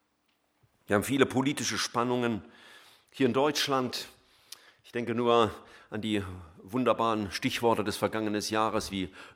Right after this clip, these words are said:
GroKo und Regierungsbildung und Flüchtlingsstreit und all diese Dinge. Der Kampf um die richtigen Parteien, ob wir nicht mal eine Alternative bräuchten oder ob die vielleicht doch besser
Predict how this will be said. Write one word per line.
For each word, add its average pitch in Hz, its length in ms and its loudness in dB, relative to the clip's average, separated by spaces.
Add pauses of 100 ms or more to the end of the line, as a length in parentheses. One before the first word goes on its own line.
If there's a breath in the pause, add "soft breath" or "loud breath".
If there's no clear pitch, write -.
(120)
GroKo 117 1000 2 (560 loud breath)
und 98 480 -4
Regierungsbildung 113 1500 0 (380 loud breath)
und 101 200 -2
Flüchtlingsstreit 127 1600 0
und 95 340 -8 (480 loud breath)
all 101 160 -2
diese 95 300 -2
Dinge. 101 400 2 (840 soft breath)
Der 104 80 4
Kampf 143 420 2
um 120 80 0
die 117 100 0
richtigen 120 480 -4
Parteien, 131 640 0
ob - 220 -4
wir 117 80 0
nicht 120 240 -6
mal 113 120 -2
eine 113 160 2
Alternative 120 720 -4
bräuchten 110 580 -6
oder 107 340 -2
ob - 160 -4
die 104 220 -6
vielleicht 98 500 -6
doch 92 140 -8
besser 98 400 -4